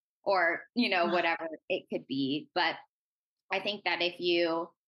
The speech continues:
Speaker 1: yeah, you, you, you're either gonna get the job because you are right for the job and you are prepared for those opportunities,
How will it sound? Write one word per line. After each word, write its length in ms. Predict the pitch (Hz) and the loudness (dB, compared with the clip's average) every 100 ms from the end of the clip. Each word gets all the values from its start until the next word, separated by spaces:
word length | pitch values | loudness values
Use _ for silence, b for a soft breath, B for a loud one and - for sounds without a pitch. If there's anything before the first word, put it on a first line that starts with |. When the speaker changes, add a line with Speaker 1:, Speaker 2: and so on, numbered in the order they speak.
| - | -4
Speaker 1:
yeah, 160 | 254 | 0
you, 200 | 190 185 | 0 -2
you, 240 | 185 - 277 | -10 -10 -10
you're 260 | - 226 220 | -4 -2 0
either 280 | 240 247 202 | 0 0 0
gonna 360 | 202 170 185 - _ _ | 0 0 0 -6 _ _
get 160 | 233 247 | -2 -2
the 60 | 202 | 0
job 260 | 160 160 | 0 0
because 320 | 170 - 170 156 | -2 -4 -4 -2
you 160 | 165 | 0
are 160 | 190 180 | 0 2
right 180 | 127 - | -2 -4
for 80 | - | -8
the 100 | 139 | -8
job 320 | 131 123 135 143 | -4 0 0 0
and 120 | 165 | -2
you 120 | 156 - | -2 -2
are 140 | 175 185 | -2 -2
prepared 440 | 175 - 131 131 - | -6 -4 -2 -2 -4
for 60 | |
those 160 | 147 147 | -6 -4
opportunities, 920 | 135 131 143 151 139 139 151 180 202 | -4 -4 -8 -8 -6 -4 -2 -4 -6